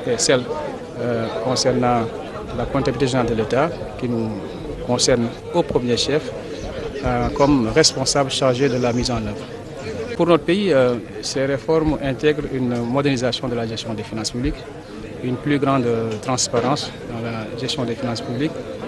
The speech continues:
et aussi une, euh, meilleure, euh, reddition, c'est-à-dire, euh, euh, le fait de rendre compte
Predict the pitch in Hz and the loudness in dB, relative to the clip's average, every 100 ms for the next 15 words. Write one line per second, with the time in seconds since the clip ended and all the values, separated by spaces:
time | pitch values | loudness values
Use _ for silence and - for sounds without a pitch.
0 | - - 127 117 123 - 147 160 156 120 | -8 -4 -2 0 0 0 0 0 0 0
1 | 120 120 117 113 107 117 127 131 135 135 | 0 0 0 -2 -4 -2 0 2 2 2
2 | 117 113 110 127 139 123 - 156 135 - | 0 -2 -2 0 2 2 2 0 0 -2
3 | 123 120 131 120 113 107 - - - - | -2 -2 0 -2 -2 -6 -8 -10 -10 -10
4 | - - - - - - 151 - - - | -6 -6 -4 -6 -6 -4 -6 -6 -8 -8
5 | - - - - 120 - 135 135 147 139 | -8 -8 -8 -8 -2 0 2 6 6 4
6 | 160 165 - | 2 2 0